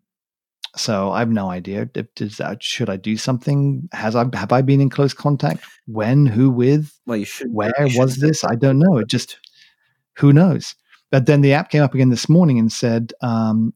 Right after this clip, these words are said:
Speaker 1: "Your, your, your risk profile or something like that has changed, and we're now in a medium high risk, which means we can't, uh, we can't associate with other households."
Speaker 2: Oh, wow.
Speaker 1: Um,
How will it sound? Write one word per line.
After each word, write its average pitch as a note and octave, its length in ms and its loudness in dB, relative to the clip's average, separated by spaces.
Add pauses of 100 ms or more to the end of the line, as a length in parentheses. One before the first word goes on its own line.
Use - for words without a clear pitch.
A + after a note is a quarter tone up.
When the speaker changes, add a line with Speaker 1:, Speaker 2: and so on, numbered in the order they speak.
Speaker 1:
"Your, A2+ 400 -2
your, G#2+ 460 -2
your A2+ 220 -4
risk C3+ 340 -2
profile G#2+ 500 -6
or F#2+ 100 -10
something G2+ 320 -8
like A2 80 -6
that - 100 -8
has - 120 -12
changed, A2+ 560 -8
and A2+ 100 -8
we're G#2 120 -6
now A2+ 260 -2
in G#2+ 100 -4
a G2+ 100 -6
medium B2+ 440 2
high A2 240 -4
risk, A2 400 -4 (640)
which - 220 -6
means G#2+ 260 -4
we G#2+ 100 -10
can't, G#2+ 480 -4
uh, G2+ 300 -6
we G#2+ 80 -8
can't B2 240 -4
associate B2 840 -4 (220)
with A2+ 120 -4
other G#2 200 -6
households." G#2+ 800 -8 (300)
Speaker 2:
Oh, A#3 60 -12
wow. A#2+ 300 -8 (300)
Speaker 1:
Um, G2 400 -8